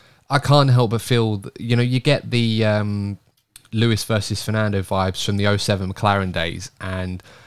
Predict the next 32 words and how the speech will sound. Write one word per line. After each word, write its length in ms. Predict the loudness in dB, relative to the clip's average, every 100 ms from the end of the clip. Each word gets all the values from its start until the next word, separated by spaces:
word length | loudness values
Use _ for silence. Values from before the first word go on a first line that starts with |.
| -10
you 80 | -4
know, 100 | -2
what 140 | 0 -2
a 40 |
crazy 360 | 0 0 0 -4
season 380 | -4 -4 -2
that 160 | -2 -2
was 200 | -4 -4
indeed. 420 | -4 -2 -2 -2 -4
And 260 | -2 -2 -4 -14 -18 -6
imagine 600 | 0 4 4 2 0 0
the 60 |
chaos 640 | -4 0 2 2 2 -2 -6
that 140 | -6
would 120 | -4 -4
ensue 440 | -2 -2 0 0
with 260 | -2 -4 -4
Verstappen, 560 | -6 0 0 0 -2
an 100 | -2
established 460 | -4 -2 -2 -2 -6
three-time 600 | -2 -2 0 0 0 0
world 300 | 0 -2 -2
champion, 680 | -2 -2 -2 -4 -4 -4 -2
the 220 | -2 -2
top 340 | -4 -6 -2
dog 240 | 0 0 0
in 100 | -4
Formula 340 | -2 -2 0
One, 220 | 0 -2
with 100 | -4
Fernando 460 | -4 0 2 4 2
Alonso 480 | 2 0 0 0